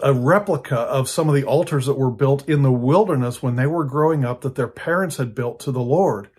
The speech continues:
And that served, they s-, they thought among themselves, "That will serve as a witness to our children and to our children's children about what we went through in the wilderness, about how we are part of the nation of Israel,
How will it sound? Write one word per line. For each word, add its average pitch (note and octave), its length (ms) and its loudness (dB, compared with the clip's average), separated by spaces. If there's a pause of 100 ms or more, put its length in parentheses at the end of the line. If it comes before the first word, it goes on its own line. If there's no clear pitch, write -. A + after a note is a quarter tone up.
(520)
And C#3 300 6
that E3 280 4
served, D3+ 640 0
they C3 140 4
s-, B2+ 180 -4 (100)
they C3 200 0
thought C3 240 2
among B2 240 0
themselves, B2 380 0
"That D3 200 2
will D3+ 100 -2
serve C#3+ 320 0
as B2 120 -2
a A2+ 60 -4
witness A#2 540 -2
to - 160 -6
our B2+ 140 -2
children F3 480 0
and D3+ 140 -2
to D#3 100 0
our C#3 140 4
children's G3+ 680 0
children A2+ 560 -6 (460)
about C#3+ 280 4
what D3+ 220 2
we E3 140 4
went D#3 240 -2
through D#3+ 180 0
in D#3 80 -2
the D3+ 80 0
wilderness, C3 500 0
about C3+ 220 0
how C#3+ 160 2
we C#3+ 220 2
are D3 180 4
part D3+ 240 0
of B2+ 60 -2
the B2 80 -2
nation B2 340 -4
of A2+ 100 -6
Israel, A#2+ 460 -8